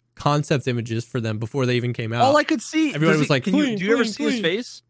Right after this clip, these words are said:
Speaker 1: <laughs> Bird Eye?
Speaker 2: Do you ever actually see the rest of it? 'Cause I'm, I'm looking at him in a still frame in Junker's video,
Speaker 1: Yeah.
Speaker 2: and he has, like, the,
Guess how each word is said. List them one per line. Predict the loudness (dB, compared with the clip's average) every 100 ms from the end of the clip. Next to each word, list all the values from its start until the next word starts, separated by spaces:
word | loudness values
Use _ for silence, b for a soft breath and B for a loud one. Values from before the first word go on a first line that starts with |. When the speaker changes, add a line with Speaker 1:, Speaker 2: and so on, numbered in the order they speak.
| _
Speaker 1:
<laughs> | -12 -6 -6 -6 _ _ _ -2
Bird | 2 4
Eye? | 2 0
Speaker 2:
Do | 0
you | 0
ever | 2
actually | 0 -2
see | -6 -6 -2
the | 2
rest | 0 0
of | -6
it? | -4
'Cause | -2
I'm, | -2 0
I'm | 0
looking | 0 -2 -2
at | 0
him | 0 0
in | 0
a | -4
still | -2 -2
frame | -2 -2 -4
in | -2 -4 -2 -4 -8 -16 _
Junker's | -4 -4 -4
video, | -2 -2 2 2
Speaker 1:
Yeah. | 2 0
Speaker 2:
and | -2
he | 0
has, | -2 0
like, | -4 -2
the, | 0 0